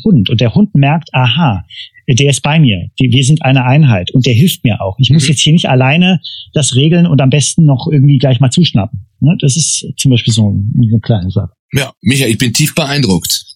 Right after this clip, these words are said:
Speaker 2: Also hier Sarah Kutten habe ich erzählt, mit der habe ich letztens gesprochen, die ist jetzt Hundetrainerin geworden. Das wäre vielleicht
Speaker 1: Ja,
Speaker 2: auch
Speaker 1: das
Speaker 2: noch
Speaker 1: hat
Speaker 2: was
Speaker 1: sie mir
Speaker 2: für
Speaker 1: erzählt,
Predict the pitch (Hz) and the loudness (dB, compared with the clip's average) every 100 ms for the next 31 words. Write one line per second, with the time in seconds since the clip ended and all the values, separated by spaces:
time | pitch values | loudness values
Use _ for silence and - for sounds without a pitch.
0 | _ - 110 113 110 113 117 120 120 156 | _ -4 -2 0 0 0 0 0 -2 -2
1 | 165 151 147 - 151 147 143 139 135 143 | 0 0 0 0 0 0 -2 -2 0 0
2 | 139 151 147 - 147 156 135 127 - 151 | 0 -2 -2 -2 0 2 2 0 0 -2
3 | 143 202 180 - 107 90 80 78 87 82 | -2 0 0 -2 -2 -2 -2 -2 -2 -2
4 | 92 113 - 104 - 135 220 190 269 - | 0 -2 -2 -2 -2 -2 -2 -2 0 0
5 | 151 135 - | -2 -2 -2